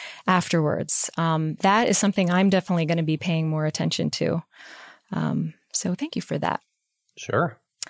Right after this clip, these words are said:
Speaker 1: So you called it.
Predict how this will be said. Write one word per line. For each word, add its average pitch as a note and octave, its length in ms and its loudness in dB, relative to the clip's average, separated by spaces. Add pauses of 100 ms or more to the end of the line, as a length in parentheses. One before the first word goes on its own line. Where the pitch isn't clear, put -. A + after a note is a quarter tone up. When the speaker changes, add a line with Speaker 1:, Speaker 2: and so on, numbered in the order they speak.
(500)
Speaker 1:
So C4+ 600 4 (280)
you C4 180 4
called C#4+ 340 4
it. G3 280 2